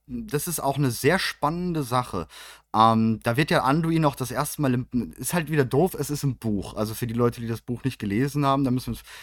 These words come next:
glaub ich, vielleicht ein bisschen umreißen. Ähm, das ist in Westfall.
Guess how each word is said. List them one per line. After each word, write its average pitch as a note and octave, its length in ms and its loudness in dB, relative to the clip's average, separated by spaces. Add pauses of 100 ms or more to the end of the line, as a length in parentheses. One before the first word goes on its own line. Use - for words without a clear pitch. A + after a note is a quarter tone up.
(140)
glaub A#2+ 120 4
ich, A#2 60 0
vielleicht A#2 200 -2
ein A2 80 -20
bisschen D3 280 0
umreißen. C3 680 2 (400)
Ähm, A#2 180 6
das A#2+ 140 -2
ist C#3+ 120 -4
in A#2 200 2
Westfall. E3+ 680 2